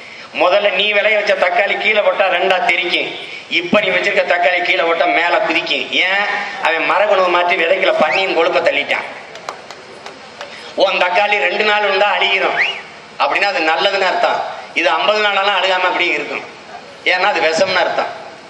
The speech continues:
அன்னைக்கு விளைய வச்சுட்டு நல்ல கத்திரிக்காய் சந்தைக்கு எடுத்துட்டு போய் பூச்சி கத்திரிக்காய் ஆக்கி சாப்பிட்டான். அன்னைக்கு எல்லாத்துலயும் பூச்சி இருந்துச்சு. அன்னைக்கு மாம்பழத்துக்குள்ள எப்படி வெட்டி போனாலும் உள்ள ஒரு வண்டு இருந்துச்சு.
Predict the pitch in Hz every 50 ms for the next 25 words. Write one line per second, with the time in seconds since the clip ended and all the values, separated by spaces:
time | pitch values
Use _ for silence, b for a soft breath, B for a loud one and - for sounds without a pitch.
0 | - B B B B B B B - 156 170 196 208 202 202 202 208 226 240 247
1 | 254 - - - - - - - - - 175 196 214 233 233 214 202 - - -
2 | 202 214 226 233 240 233 - 170 180 185 226 233 220 - - 208 220 202 190 196
3 | 190 190 180 185 202 220 214 214 - - - 208 220 214 - - 240 233 226 214
4 | 226 220 196 185 190 190 185 180 185 185 185 180 185 180 175 170 160 143 - -
5 | - - - - - - - - - - - - - - - - - - - -
6 | - - - 220 214 208 196 190 196 220 240 247 240 240 240 240 240 233 240 240
7 | 247 240 233 233 220 220 208 208 196 180 - - - - - - - - - -
8 | - - - - - - - - - - - - - - - - - - - -
9 | - - - - - - - 233 240 233 226 208 196 214 240 254 247 269 240 233
10 | 233 220 - 226 240 247 233 214 208 220 220 214 247 262 247 240 226 233 254 247
11 | 233 226 233 233 240 247 247 233 233 226 220 214 208 214 220 233 220 220 208 -
12 | - 180